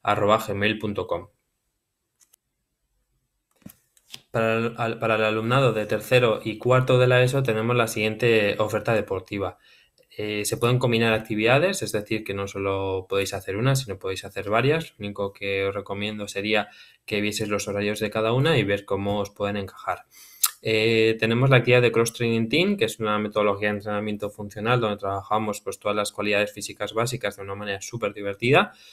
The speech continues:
que realizaremos los miércoles de seis a siete. Luego tenéis un pack Ponte en Forma, que esto no es una actividad en sí, sino, pues, el que igual de manera individualizada quiere ponerse en forma, eh, por ejemplo, en casa o en otro espacio,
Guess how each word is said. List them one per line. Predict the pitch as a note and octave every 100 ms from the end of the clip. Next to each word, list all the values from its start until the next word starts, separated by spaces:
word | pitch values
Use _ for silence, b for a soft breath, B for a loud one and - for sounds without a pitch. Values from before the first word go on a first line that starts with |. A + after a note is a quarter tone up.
| B B
que | -
realizaremos | G#2+ G2+ G#2+ G#2+ A2+ G#2
los | G2+
miércoles | G#2+ A2+ A2 G2 F#2+
de | G2
seis | G2 G2+ G#2
a |
siete. | G2 C3 C#3 A3+ A3 B B B B B
Luego | A#2 B2
tenéis | C3 C3 C3 C3
un | A#2+
pack | B2+ C3 -
Ponte | B2 A#2+
en | A#2
Forma, | D3+ D3+ D3
que | C3
esto | B2+ B2
no | A#2+
es | A#2
una | A#2
actividad | A2+ A2+ A2 A2 A2
en | G#2+
sí, | - C3
sino, | B2+ G#2+ G2+ G2
pues, | G2+
el | G2
que | G2 G2 G2 G2+
igual | G2+ A2 A#2
de |
manera | A2+ A2+ A2+ A2+
individualizada | A2+ A2+ A2 A2 A2 G#2+ A#2+ A2
quiere | - G2+ G#2 G#2
ponerse | G#2+ G#2 G#2
en | G2+
forma, | A#2 A#2 G#2 G2 b b b -
eh, | G2
por | G2
ejemplo, | - G2+ G2
en | F#2
casa | B2+ C3 A2+ G#2+ G#2+
o | G2+ G2 G2 -
en | G2+
otro | G2+ - G2+ G2+
espacio, | G2+ - B2 E3 G3